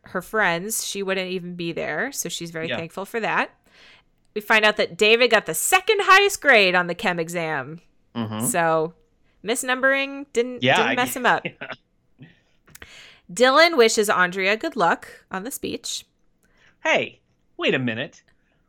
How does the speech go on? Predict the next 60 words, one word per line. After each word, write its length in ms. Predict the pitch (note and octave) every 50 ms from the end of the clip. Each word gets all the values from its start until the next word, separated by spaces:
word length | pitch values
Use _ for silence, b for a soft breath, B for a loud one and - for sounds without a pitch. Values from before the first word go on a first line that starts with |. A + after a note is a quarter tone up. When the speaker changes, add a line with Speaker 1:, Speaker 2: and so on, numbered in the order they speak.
| _ _ _
Speaker 2:
Wasn't 380 | - A3 D4+ D#4 E4 C#4 D#3+ B2+
Dylan 280 | C3+ D#3+ G#3 A#3 G#3+
writing, 280 | G3+ G#3 G3+ G#3 G#3 G3
like, 160 | F#3+ F#3 -
a 40 | C#3
novel 540 | B2 A#2 A#2+ B2 C3+ D3+ E3+ F3 G3 G3+ G3
about 240 | E3 D#3 D3+ D3+
his 160 | D#3 D3 C3 A#2+
dad 340 | A#2+ A2+ A#2 C#3 D#3+ E3+ E3+
that 80 | E3+
was 100 | D3 C#3+
gonna 140 | C#3+ D#3 C#3+ C#3
be 100 | C#3 C3+
published 460 | - - A#2+ B2 C3+ D#3 E3+ - - A#4
Speaker 1:
Oh, 60 | A#4+
Speaker 2:
in 60 | B4
their 140 | A#4+ A#4+ A#4+
Speaker 1:
yeah. 160 | A#4+ A#4+ G#4
Speaker 2:
child's 460 | E4+ B3+ A3 F#3 C#3 C#3+ C#3 - - -
newspaper? 440 | B2 B2+ C3+ - _ E3+ D3+ - G#4
Speaker 1:
What 40 | A4+ A4
Speaker 2:
And 20 | A4
they 40 |
Speaker 1:
happened 160 | G#4 A4 G#4+ G#4+
to 60 | G4+
Speaker 2:
just 140 | G#4+ G#4 G4+
never 200 | A4 A#4 A4+ F4+
Speaker 1:
that? 160 | A#3 F3 -
Speaker 2:
talked 240 | - B2 B2+ - -
about 180 | E3 F3 F#3 F#3+
it 80 | G3 F#3
again? 400 | F3+ F3+ G3 G3+ A3 B3 A#3+ - _ _ _ _ _ _ _
What 140 | - E3 - -
the 60 | B4
Speaker 1:
Boo. 80 | A4+ G#4
Speaker 2:
heck? 240 | A4 A4+ - A#2+ - _ _ _ _ _ _ _
Speaker 1:
Boo. 480 | _ F#3+ G3 G3 F#3+ F3+ E3+ D#3 D#3 - - _ _ _ _ _ _ _
Speaker 2:
He 80 | E3+
was 100 | F#3 F3+
supposed 160 | - F#3 E3+
to 80 | - D#3
write 160 | C3+ B2 A#2+
an 80 | A#2 A#2
article 580 | E2 A#2+ C3 D#3 F3+ G3 - G#3+ G#3+ A3 G#3+ -
about 360 | C#3 A#2+ A#2 B2+ C3+ D3 E3
his 140 | F#3+ G#3 G#3
dad. 500 | - D#3 C3 A#2+ A#2+ A#2 A2+ A#2 A#2 - _
He 180 | _ C3 B2+
ended 240 | B2+ B2+ B2 B2 B2
up 120 | B2 B2
writing 360 | B2 B2+ B2+ B2 A#2+ A#2+ A2+ A2
an 80 | G2+
autobiography 840 | F#2+ B2 C#3+ E3 E3+ D#3+ E3+ E3 D#3 D3+ D3 C#3 C#3 C3 - D3+ C#3+
that's 220 | B2 B2 A2+ A#2 -
mostly 440 | A2 G#2+ G#2+ A#2+ B2+ - - F#3 F#3+
about 240 | F#3 G3 F#3+ F#3
his 160 | F#3+ F#3+ F#3 F#3
relationship 580 | G3 G3 F#3+ F#3 F#3 - F3+ F3 - F#3+ F#3
with 140 | G#3 G3 -
Kelly, 500 | - D3+ C#3 B2+ B2+ B2+ A#2+ A#2+ A#2+ b